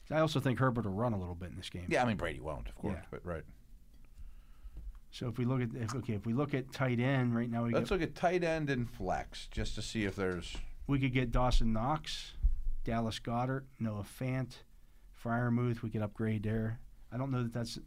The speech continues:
Speaker 1: necessarily any of that's.
Speaker 2: I think Logan Thomas
Speaker 1: I think
Speaker 2: is a
Speaker 1: Logan
Speaker 2: steal.
Speaker 1: Thomas is, is just the same as those guys.
Speaker 2: I do too.
Speaker 1: Um, flex right now we have Javonte Williams in there at fifty-five hundred.
Speaker 2: But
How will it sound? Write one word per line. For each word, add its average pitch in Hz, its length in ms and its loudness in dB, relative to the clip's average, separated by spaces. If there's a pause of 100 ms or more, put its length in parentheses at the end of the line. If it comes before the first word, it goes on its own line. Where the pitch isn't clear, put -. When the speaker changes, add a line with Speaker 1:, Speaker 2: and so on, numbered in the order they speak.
Speaker 1:
necessarily 120 440 -4
any 123 160 2
of 110 60 2
that's. 113 180 0
Speaker 2:
I 123 120 2
think 143 220 2
Logan 123 260 4
Thomas 123 320 2
Speaker 1:
I 135 40 2
think 135 120 4
Speaker 2:
is 131 40 4
a 135 40 6
Speaker 1:
Logan 127 160 6
Speaker 2:
steal. 147 100 6
Speaker 1:
Thomas 131 280 4
is, 104 200 0
is 113 140 -2
just 117 240 -4
the 117 80 -4
same 135 320 0
as 104 80 0
those 98 180 -2
guys. 95 340 -2
Speaker 2:
I 101 40 0
do 98 120 0
too. 90 320 -2 (340)
Speaker 1:
Um, 113 720 4 (500)
flex 139 400 -2
right 131 140 0
now 120 140 0
we 117 140 2
have 107 220 0 (440)
Javonte 117 420 0
Williams 113 400 2
in 98 100 2
there 101 260 0 (180)
at 95 80 -8
fifty-five 113 580 -4
hundred. 101 280 -2 (300)
Speaker 2:
But 92 220 -6